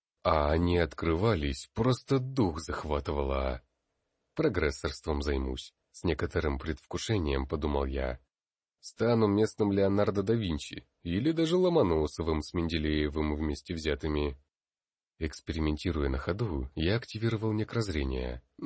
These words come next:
Так, на всякий случай, чтобы эксперимент был полным. И неожиданно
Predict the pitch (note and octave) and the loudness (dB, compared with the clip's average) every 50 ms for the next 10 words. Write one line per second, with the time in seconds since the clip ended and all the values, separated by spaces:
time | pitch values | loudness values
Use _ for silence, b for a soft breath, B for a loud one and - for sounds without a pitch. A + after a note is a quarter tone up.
0 | - D#3 - - E2 C2+ C2+ - - D3 D3 D#3+ C3 - - E2 C#2+ - F#2+ - | -4 0 2 2 2 2 2 -2 -4 -2 0 0 -2 -2 -4 -4 -4 -4 -4 -4
1 | - E2 D2 - - - - - _ _ - - - C3+ C3+ D3 C3 - - - | -4 -6 -6 -6 -12 -16 -18 -20 _ _ -12 -8 -6 -4 -4 -4 -4 -6 -8 -8
2 | - C#3+ A2+ F2 D#2 C#2+ C2+ C#2 F2 F#2 A2 A2+ A2 - F2+ E2 D2+ C#2+ C#2 C2+ | -4 -2 0 2 2 0 0 -2 -4 -2 -2 -2 -2 0 0 0 2 2 0 -2
3 | C2 C2 C2 - _ _ _ _ _ _ _ _ _ _ _ _ - D#2+ D2+ D2 | -2 -4 -6 -10 _ _ _ _ _ _ _ _ _ _ _ _ -4 -2 0 2
4 | C#2+ C#2 C2 C2 C#2+ E2 G2 G2 F2 D2+ C#2 C2 C2 C2 C2 B1+ B1+ B1+ B1+ | 2 2 2 0 0 0 0 0 0 0 0 0 -2 -2 -2 -2 -4 -4 -6